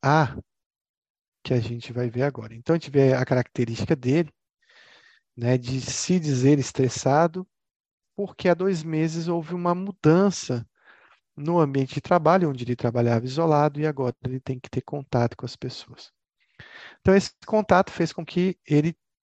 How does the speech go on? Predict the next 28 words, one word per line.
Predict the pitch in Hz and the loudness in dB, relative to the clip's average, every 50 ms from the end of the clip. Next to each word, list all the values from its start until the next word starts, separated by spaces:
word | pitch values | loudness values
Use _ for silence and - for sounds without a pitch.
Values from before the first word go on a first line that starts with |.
| _ _ _ _ _ _ _ _ _ _ _ _ | _ _ _ _ _ _ _ _ _ _ _ _
esse, | 131 123 - - 143 123 117 - | -8 -8 -6 -4 -6 -6 -6 -6
essa | 123 117 - 139 131 | -10 -6 -4 -4 -4
mudança | 135 135 123 131 139 180 196 - - 147 | -4 -2 2 4 6 6 4 4 0 -2
no | 131 | -2
trabalho | - 135 127 123 127 135 143 151 | -2 -2 -2 0 2 0 0 0
fez | - - 165 - - | -4 -6 -8 -8 -8
com | - 156 | -12 -8
que | - - | -4 -2
ele | 165 180 | -2 -2
tivesse | 170 _ - - 156 143 143 151 165 170 - - - | -4 _ -10 -4 2 4 6 6 6 4 2 -4 -6
que | - 226 220 | -6 -6 -6
conviver | - - 202 202 208 196 196 233 208 156 156 165 196 202 - - - _ _ _ _ _ _ _ _ _ _ _ _ _ _ _ _ _ _ _ _ _ _ _ _ | -6 -4 -6 -4 -4 -4 -2 -4 -2 2 4 4 4 4 2 0 -8 _ _ _ _ _ _ _ _ _ _ _ _ _ _ _ _ _ _ _ _ _ _ _ _
com | - - 127 123 123 | -12 -10 -8 -8 -6
pessoas | - - 143 143 - - 156 160 156 143 | -4 -4 -4 -4 -2 -2 -2 -2 0 0
e | 147 156 | -2 -2
isso | 156 - - 180 | -2 -4 -6 -4
tá | - - 156 156 | 0 0 2 2
incomodando, | 151 147 - 160 160 165 180 165 156 170 175 165 147 127 - - _ _ _ _ _ _ _ _ _ _ - - - - - - _ _ | 0 -2 -6 -8 -8 -6 -4 0 4 4 6 6 4 2 -2 -10 _ _ _ _ _ _ _ _ _ _ -20 -20 -20 -20 -20 -20 _ _
porque | - 131 - - 143 | -18 -14 -4 0 0
ele | 139 151 | 2 2
não | 151 147 151 160 196 214 | 2 2 2 4 2 2
suporta | - - - - 180 _ _ - 170 175 190 190 - - - - 135 | 0 -4 -6 -8 -8 _ _ 0 2 4 4 4 2 0 -2 -2 0
isso. | 117 110 - - - - - - - - _ _ _ _ _ _ | 0 -2 -6 -12 -14 -14 -16 -16 -20 -20 _ _ _ _ _ _
O | - 135 135 | -16 -16 -14
contato | - - 135 127 - - 156 175 175 - | -10 -8 -8 -6 -2 0 2 2 0 0
social | - 165 - - - 160 156 170 | -4 -8 -6 -4 0 0 0 0
incomoda | 175 160 - - 180 165 151 147 156 175 190 190 180 147 139 131 | -2 -6 -6 -4 -4 -4 -2 0 2 4 6 6 6 4 4 2
ele. | 123 110 95 80 - _ | 2 0 -4 -10 -16 _